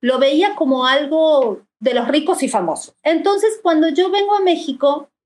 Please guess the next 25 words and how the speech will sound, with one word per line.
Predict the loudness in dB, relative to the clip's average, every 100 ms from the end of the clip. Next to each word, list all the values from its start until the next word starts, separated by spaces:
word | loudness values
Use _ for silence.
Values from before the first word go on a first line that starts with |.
| _ _ _ _ _ _ _
me | -2 2 2
dedico | 2 2 0 0
a | 0
trabajar | 0 -2 0 0 0
otro | 0 -2
tema | 0 0 0
completamente | 0 0 0 0 0 0
diferente. | -2 0 0 0
Estaba | -2 -2 -2
en | -2
el | -2
tema | -2 0
de | 0
los | 0
bienes | -2 -2 -2
raíces, | 0 -2 -4 -8 -10 _ _
pero | 0 0
siempre | 0 0 2 -2 -2
con | 0 0
esta | -2 -2 -2 2 2 2 0 -2 -8 -18 _ _ _ _ _
idea | -2 2 2 2 2
o | 0 0
curiosidad | -2 0 -2 -4 -4 -2 0 0 -2
de, | -4 0 0 -2 -4
de, | -4 -4 -6